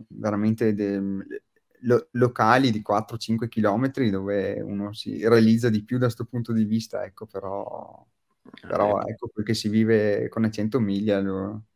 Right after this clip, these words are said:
Speaker 1: è un'altra cosa. <laughs>
Speaker 2: Certo. Tu, tu come la vivi ancora questa, appunto,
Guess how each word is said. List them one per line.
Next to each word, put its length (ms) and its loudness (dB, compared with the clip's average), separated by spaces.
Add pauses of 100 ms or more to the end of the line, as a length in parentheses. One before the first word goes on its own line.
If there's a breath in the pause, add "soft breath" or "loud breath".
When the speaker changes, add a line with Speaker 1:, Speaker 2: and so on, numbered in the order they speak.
(800)
Speaker 1:
è 100 -4
un'altra 300 4
cosa. 420 -4 (140)
<laughs> 580 -8 (1700 loud breath)
Speaker 2:
Certo. 560 -6 (100)
Tu, 260 2
tu 120 0
come 1400 2
la 120 0
vivi 240 -2
ancora 320 -2
questa, 920 -4 (300)
appunto, 640 -10